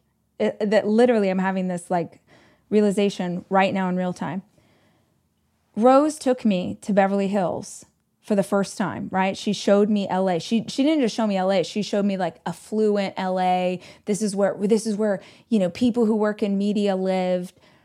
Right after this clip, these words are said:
And it would have been after my brother died. I'm now making that connection 'cause I'm like, "Why did my brother's best friend's mom take me on a trip with her?" Well, it would have been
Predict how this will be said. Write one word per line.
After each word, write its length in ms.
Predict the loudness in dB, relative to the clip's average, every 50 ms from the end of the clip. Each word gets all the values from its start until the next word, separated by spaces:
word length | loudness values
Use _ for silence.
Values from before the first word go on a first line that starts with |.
| _ _ _ _ _ _ _ _ _ _ _
And 160 | 2 2 4
it 120 | 2 2 0
would 320 | 2 4 6 6 6 6
have 240 | 6 4 2 2 2
been 680 | 4 4 4 4 4 2 2 0 -2 -2 -4 -4 -6 -10 _ _ _ _ _ _ _ _ _ _ _ _ _ _ _ _ -4
after 300 | -2 -2 -2 -2 -2 -2
my 140 | 0 0 0
brother 260 | 0 0 0 0 -2
died. 280 | -4 -6 -10 -10 -12 -16 _ _ _ _ _ _ _ _ _ _ _ _ _ _ _
I'm 180 | -2 2 4 4
now 220 | 6 6 4 4
making 280 | 2 2 0 0 0 -2
that 140 | -2 -2 -2
connection 380 | -2 -2 -2 -2 -4 -8 -8
'cause 120 | -8 -6 -4
I'm 80 | -2
like, 160 | -2 -2 -2 -4
"Why 280 | -4 -4 -4 -4 -2 0
did 180 | 0 2 2
my 400 | 2 2 0 0 -2 -4 -6 -8 -12 _ _ _ _ _ _ _ _ _ _ _
brother's 680 | -2 2 4 6 6 6 4 4 2 2 0 -2 -4 -4
best 380 | 0 2 2 2 2 0 -6
friend's 340 | -6 -6 -4 -4 -4 -4 -2
mom 500 | -2 0 0 0 0 -2 -2 -4 -6 -6
take 240 | -6 -6 -6 -6 -4
me 60 | -6
on 120 | -4 -6 -6
a 40 |
trip 260 | -6 -6 -6 -6 -6 -8
with 100 | -10 -10
her?" 300 | -8 -10 -10 -10 -12 _ _ _ _ _ _ _ _
Well, 140 | 2 2 2
it 100 | 2 2
would 240 | 4 6 6 6 6
have 180 | 6 2 0
been 480 | 0 0 0 0 -2 -4 -4 -6 -6